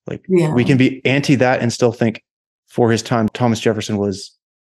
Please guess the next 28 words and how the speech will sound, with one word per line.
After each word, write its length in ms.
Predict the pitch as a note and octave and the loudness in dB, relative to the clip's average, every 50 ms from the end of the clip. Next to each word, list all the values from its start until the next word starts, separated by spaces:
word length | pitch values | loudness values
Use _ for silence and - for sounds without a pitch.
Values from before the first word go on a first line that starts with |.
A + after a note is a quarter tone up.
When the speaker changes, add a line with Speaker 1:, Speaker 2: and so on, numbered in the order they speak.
| _ _ _ _ _ _ _ _ _ _ _ _ _ _ _ _ _ _ - | _ _ _ _ _ _ _ _ _ _ _ _ _ _ _ _ _ _ -2
Speaker 1:
among 500 | A#2+ A#2 A#2 A2+ A#2+ B2+ C3+ C3+ C#3 C3 | 2 2 4 4 4 4 4 4 4 2
the 80 | B2 B2+ | 0 0
greatest 480 | A2 A2+ A#2+ A#2 A2 G#2+ G2+ - - | 0 2 2 2 2 0 -2 -2 -2
men, 400 | A2+ G2+ G2 F#2+ F#2 F#2+ G2 F#2+ _ _ _ _ _ _ _ _ _ _ | -2 -2 -2 -2 -4 -4 -6 -8 _ _ _ _ _ _ _ _ _ _
at 140 | - - - | -8 -6 -2
least 260 | G#2 A2 G2+ - - | -2 -2 -2 -4 -4
in 100 | - G#2+ | -4 -2
this 200 | G2+ G#2 G2 - | -2 -2 -2 -2
hemisphere, 600 | - A2 G2+ G2 F2+ - - F#2+ F#2 F#2 F#2+ G#2 - _ _ _ _ _ _ _ _ _ _ _ _ - | -2 -2 -2 -2 -4 -6 -6 -4 -4 -4 -6 -8 -12 _ _ _ _ _ _ _ _ _ _ _ _ -6
um, 260 | G#2+ G2+ G2+ F#2 F2+ - | -4 -4 -4 -4 -6 -8
by 260 | G2+ G#2+ A#2+ A2 G#2+ | -4 0 2 2 2
the 100 | F#2+ G2+ | 0 -2
fruits 340 | - - - B2+ A2+ A2 - | -2 0 0 0 0 -2 -4
that 140 | - G2+ F#2 | -6 -4 -2
his 160 | A2 G#2 - | -4 -4 -4
tree 200 | - - A#2 G2+ | -4 -4 -2 -2
has 140 | F#2+ F#2+ F2 | -2 -4 -6
borne, 340 | F#2 - G#2 - - - - - | -6 -6 -6 -6 -6 -8 -8 -4
including 680 | - B2 A#2 G#2+ - - C#3+ C#3 C3 B2+ A#2+ A2 G#2 | -2 -2 -2 0 2 4 4 6 6 4 4 2 2
the 100 | G#2 F2+ | 2 0
emancipation 800 | F2 G2+ G#2 G2 F#2 F#2+ F#2 - F#2+ F#2 F2 - - - - G2+ _ _ - | 0 0 0 -2 -2 -4 -4 -2 -2 -2 -2 -4 -8 -12 -12 -14 _ _ -14
of 100 | - - | -14 -8
slaves. 400 | - - F#2+ - - - B2 - - _ _ _ _ _ _ _ _ _ _ | -6 -4 -4 -2 -4 -6 -10 -16 -20 _ _ _ _ _ _ _ _ _ _
And 240 | F#3+ F3+ F3 E3+ D#3 | -4 -2 0 0 0
so 80 | D3 D3 | 0 -2
Speaker 2:
Mm. 20 | |
Speaker 1:
it's 140 | E3 E3 - | -6 -4 -4
like, 200 | F#2+ G2 - - | -6 -6 -6 -10